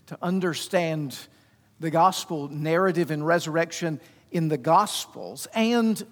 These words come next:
to get the importance of the resurrection as unpacked in Paul's letters, you have to go back in the story.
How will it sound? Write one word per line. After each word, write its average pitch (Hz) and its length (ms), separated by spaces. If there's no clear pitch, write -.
to 170 100
get 131 480
the 170 80
importance 220 640
of 202 80
the 175 100
resurrection 160 760
as 208 380
unpacked 180 540
in 160 140
Paul's 160 360
letters, 160 400
you 156 80
have 185 220
to 165 100
go 151 160
back 160 400
in 170 160
the 160 80
story. - 580